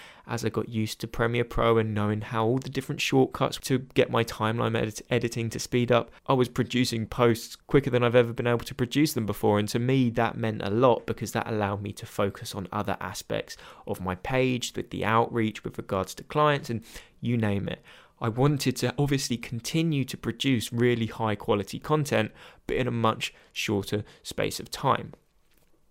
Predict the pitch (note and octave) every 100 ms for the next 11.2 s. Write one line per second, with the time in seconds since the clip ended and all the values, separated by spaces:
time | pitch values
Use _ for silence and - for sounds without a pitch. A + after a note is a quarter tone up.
0 | - - - - F#3 C#3+ - - _ _
1 | _ _ _ _ _ D#3 D#3 - B2 B2
2 | B2 A#2+ - - _ _ - C#3 C3+ C#3
3 | - _ - - A2 G#2+ G2 - G#2+ G2+
4 | F#2+ F#2 - _ _ A2 G#2 - F#2 -
5 | - F#2 - - _ - A2 G#2 - C3+
6 | C3 A2+ G#2 G#2 - - A2 A2+ G#2+ G#2
7 | G#2 A2 G2+ - - - - C3 B2+ C3+
8 | C3+ A2 A2+ G#2+ - - - - - C3
9 | C3+ B2 A2 G#2+ - - - A#2+ A#2 G#2+
10 | G2 G2+ G2 G#2+ G2+ - - B2+ A#2+ -
11 | A2+ A2+